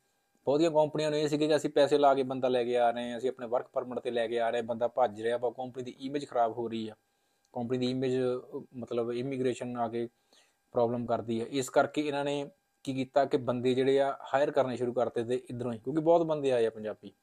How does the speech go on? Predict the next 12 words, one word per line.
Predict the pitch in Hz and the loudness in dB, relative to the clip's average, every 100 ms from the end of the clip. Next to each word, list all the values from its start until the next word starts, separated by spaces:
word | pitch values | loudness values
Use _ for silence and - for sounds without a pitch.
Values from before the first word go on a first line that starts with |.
| _ - | _ -12
ਇੰਡੀਅਨ | 120 123 123 113 | -8 -6 -6 -6
specially | 117 110 120 123 127 _ _ _ _ - | -6 -6 -4 -6 -6 _ _ _ _ -10
ਪੰਜਾਬੀ। | 117 113 113 127 | -2 0 0 -2
ਤੇ | 131 | 0
ਹੁਣ | 127 131 131 131 _ | 2 2 0 -4 _
<clears throat> | 165 165 131 _ _ _ _ _ _ _ - | -6 -4 -6 _ _ _ _ _ _ _ -8
ਪੰਜਾਬੀਆਂ | 123 123 113 131 | -2 0 0 0
ਦਾ | 131 | -4
ਥੋੜ੍ਹਾ | 127 127 | -2 0
ਜਿਹਾ | 123 | 0
ਵਰਕ | 117 | -2
ਪਰਮਿਟ | - 123 123 | -2 -4 -2